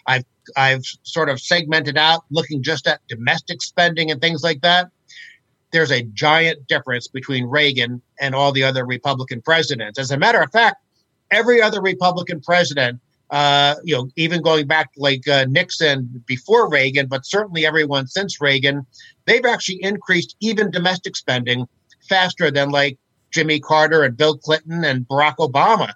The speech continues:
So most Republican presidents wind up doing a really miserable job. Reagan stands out for having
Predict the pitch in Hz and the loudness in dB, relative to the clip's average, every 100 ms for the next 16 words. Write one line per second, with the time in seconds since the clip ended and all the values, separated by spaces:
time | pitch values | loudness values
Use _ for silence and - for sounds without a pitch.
0 | - - - 180 135 131 208 220 202 180 | -14 -16 -2 0 2 2 2 2 -4 0
1 | 175 170 165 139 165 170 135 131 131 - | 2 0 -4 -4 0 0 2 0 -2 -2
2 | 139 156 147 139 139 131 135 127 117 123 | 0 0 -2 -4 -4 -2 0 0 -2 0
3 | 214 202 190 135 123 127 123 127 127 _ | 0 0 -2 -2 -2 -2 0 -2 -4 _
4 | _ _ _ 123 196 202 147 135 - 156 | _ _ _ 2 2 2 0 -2 -2 0
5 | 151 135 170 135 135 _ 135 131 151 143 | 0 2 2 2 -2 _ -4 0 0 2
6 | 139 139 | 0 -2